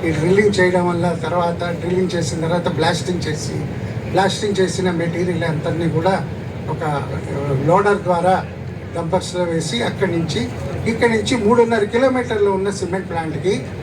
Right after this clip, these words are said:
దాన్ని సరఫరా చేయడం జరుగుతుంది. సిమెంట్ ప్లాంట్లో క్రషింగ్ అయ్యి, తర్వాత ఉత్పత్తిలో ఒక భాగంగా వెళ్ళడం జరుగుతుంది. ఈ దీనిలో చేస్తున్నప్పుడు ఎలాంటి యొక్క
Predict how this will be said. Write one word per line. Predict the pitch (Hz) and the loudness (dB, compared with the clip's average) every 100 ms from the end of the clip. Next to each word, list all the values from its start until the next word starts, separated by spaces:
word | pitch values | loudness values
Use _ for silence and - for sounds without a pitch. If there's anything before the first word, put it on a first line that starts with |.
| - | -4
దాన్ని | 175 170 196 247 - - - | 2 4 4 2 -2 -8 -6
సరఫరా | 170 160 175 170 | -4 -2 0 0
చేయడం | 165 160 156 185 | -2 -2 0 2
జరుగుతుంది. | 165 165 170 185 247 | 2 2 2 2 2
సిమెంట్ | - 233 233 | 0 0 0
ప్లాంట్లో | 202 196 185 | 2 2 2
క్రషింగ్ | 185 165 160 175 165 | -2 -2 -4 -4 -4
అయ్యి, | 175 208 277 - - - | -2 -2 -2 -4 -8 -4
తర్వాత | 214 220 226 233 | 0 2 2 2
ఉత్పత్తిలో | 190 196 190 - 196 | 0 0 0 2 4
ఒక | 190 175 | 4 2
భాగంగా | 156 147 151 160 | -2 -2 -2 -2
వెళ్ళడం | 170 160 139 135 151 143 - | -2 -2 -4 -4 -4 -4 -4
జరుగుతుంది. | - - - - - - - - - 233 240 - - - - - 190 | -6 -6 -6 -6 -4 -4 -2 -2 -2 -2 -2 0 -2 -2 -2 0 4
ఈ | 240 | 4
దీనిలో | 247 214 247 269 | 4 2 4 4
చేస్తున్నప్పుడు | 277 214 214 - 233 226 226 220 226 220 170 | 4 2 -2 -2 -4 -2 -2 0 0 0 0
ఎలాంటి | 170 190 240 240 233 | 0 2 0 0 0
యొక్క | 226 - | 0 0